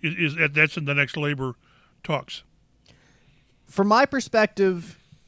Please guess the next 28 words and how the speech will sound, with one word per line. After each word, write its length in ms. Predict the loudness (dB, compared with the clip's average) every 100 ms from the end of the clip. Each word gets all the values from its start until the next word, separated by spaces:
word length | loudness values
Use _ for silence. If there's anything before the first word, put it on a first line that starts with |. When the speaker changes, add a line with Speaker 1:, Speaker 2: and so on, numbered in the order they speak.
| _ _ _ -20
Speaker 2:
<sighs> 880 | -18 -16 -18 -20 _ _ _ _ -4
you 100 | 0
know, 380 | 4 6 4 2
like, 280 | 2 0 -2
th-, 200 | -10 -10
like, 140 | -8 0
there's 200 | 0 0
part 300 | 2 2 2
of 80 | 0
me, 380 | -2 -2 -6 -10 _ _ _ 0
there's 160 | 2
a 60 | 2
big 260 | 0 0
part 240 | 2 2 2
of 60 |
me 300 | -4 -8 -8 -14 _ _
that 160 | -6 -4
looks 220 | -4 -6
at 60 | -6
this 180 | -8 -6
change 720 | -2 -2 -2 -6 -12 -14 _ _ -10
and 160 | -8 -4
says, 580 | 0 2 2 -2 -10 -16 _ _ -12
"It's 200 | -8 -2
not 180 | -2
a 20 | 0
big 220 | -6 -6
deal." 280 | -8 -8